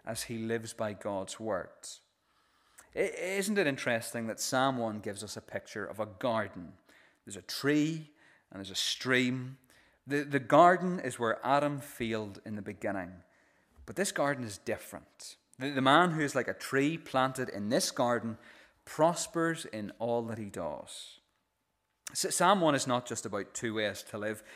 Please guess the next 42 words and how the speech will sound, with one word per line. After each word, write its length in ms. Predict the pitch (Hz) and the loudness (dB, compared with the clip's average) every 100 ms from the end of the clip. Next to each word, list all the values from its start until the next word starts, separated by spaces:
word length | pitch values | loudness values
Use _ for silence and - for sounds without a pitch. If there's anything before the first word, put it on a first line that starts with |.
| - - | -18 -12
It's 180 | 117 - | -8 2
not 220 | 156 190 | 4 4
just 160 | 175 - | -2 0
a 60 | |
moral 500 | 117 113 110 120 123 | 0 2 4 6 4
poem 480 | 120 - 117 104 104 | 2 -8 -4 -4 -4
which 300 | 107 - - - - - | -6 -8 -12 -14 -20 -6
tells 240 | 131 139 | 2 2
us 120 | 131 - | 2 -6
to 100 | 117 | -8
clean 320 | - 127 123 | -6 -2 -2
up 160 | 107 | 0
our 120 | 107 101 | 0 0
act 260 | 98 - | -2 -8
and 100 | 98 | -14
try 300 | - 107 95 | -10 -8 -8
harder. 520 | - 110 107 98 90 - - - _ _ | -6 -4 -2 -4 -6 -14 -20 -20 _ _
S-, 220 | - 143 | -8 -2
set 240 | - 175 202 | 4 6 4
in 80 | 196 | 0
the 60 | |
context 580 | 185 147 139 143 135 - | -2 -2 -2 -2 -2 -4
of 100 | 101 | -4
the 120 | 107 | -4
whole 320 | - 147 165 | 0 4 6
Bible, 560 | 170 104 98 104 107 - - - - - | 6 2 2 -2 -4 -8 -20 -20 -20 -10
it's 200 | 123 143 | -2 -2
about 400 | 117 113 117 113 | 0 -2 -4 -6
Jesus 720 | 139 135 131 135 131 - - 113 | -2 0 -2 -6 -6 -8 -10 -10
and 160 | 104 | -10
his 180 | 104 92 | -10 -12
people. 640 | - - 107 - 58 - _ _ _ _ _ - - | -12 -12 -10 -6 -8 -10 _ _ _ _ _ -14 0
Jesus 500 | 135 151 151 156 - | 2 2 0 -4 -4
did 180 | 110 | -6
not 320 | 107 113 135 120 | -2 -2 -2 0
walk 320 | 113 120 - | 2 2 0
in 100 | 107 | -8
the 60 | |
counsel 500 | 98 - 113 110 117 | -8 -6 -6 -4 -4
of 120 | 101 104 | -4 -6
the 80 | |
wicked, 380 | 101 107 113 104 | -6 -4 -6 -8